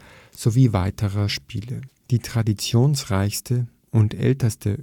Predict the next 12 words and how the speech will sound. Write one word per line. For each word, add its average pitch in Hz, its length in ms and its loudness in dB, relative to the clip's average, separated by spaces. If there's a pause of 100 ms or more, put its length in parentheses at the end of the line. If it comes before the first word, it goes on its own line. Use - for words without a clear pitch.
(120)
größere 113 580 2
Sportstätte - 720 -2
in 110 200 0
München 110 420 0
ist 123 380 -6
das 98 340 -6
Städtische 110 580 0
Stadion 107 640 2
an 104 140 -4
der 101 100 -2
Grünwalder 107 600 0
Straße. 95 560 -6